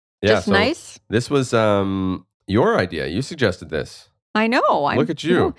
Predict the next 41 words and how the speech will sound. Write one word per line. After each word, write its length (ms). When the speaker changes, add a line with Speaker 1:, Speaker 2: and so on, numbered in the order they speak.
Speaker 2:
Well, 200
no, 320
like, 180
I 140
just 220
sometimes 440
like 220
the 100
lower 260
alcohol 600
is 140
nice, 600
you 100
know, 160
especially 420
if 120
you 120
are 120
gonna 180
have 140
a 40
couple 280
of 80
drinks 320
in 80
the 100
afternoon 460
and 100
maybe 220
have 160
wine 260
with 160
dinner, 400
you 120
know, 320
and 300
you 60
don't 140
feel 140
so 120
guilty 560